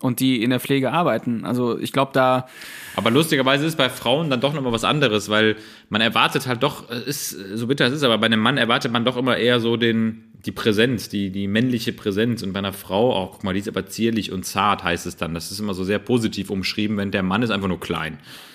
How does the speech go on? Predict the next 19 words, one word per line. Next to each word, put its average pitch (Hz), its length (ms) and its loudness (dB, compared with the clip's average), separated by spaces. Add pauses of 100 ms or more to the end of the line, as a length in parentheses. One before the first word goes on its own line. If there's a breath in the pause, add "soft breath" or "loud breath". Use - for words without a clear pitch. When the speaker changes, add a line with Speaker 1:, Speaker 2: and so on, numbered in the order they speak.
(140 loud breath)
Speaker 1:
Ja, 131 140 2
aber 160 80 4
Speaker 2:
Der 160 80 4
ist 160 80 4
Speaker 1:
im 156 40 2
Speaker 2:
zu 151 60 4
Speaker 1:
Beruf 143 140 2
Speaker 2:
klein. 170 120 4
Speaker 1:
ja 170 60 4
genauso. 151 580 2 (240 loud breath)
Man 120 140 0
sagt 170 220 2
ja 156 60 4
immer 170 160 2
noch 147 140 2
großen 160 800 0
Menschen 175 640 2
und 139 240 0
Männern, 156 480 0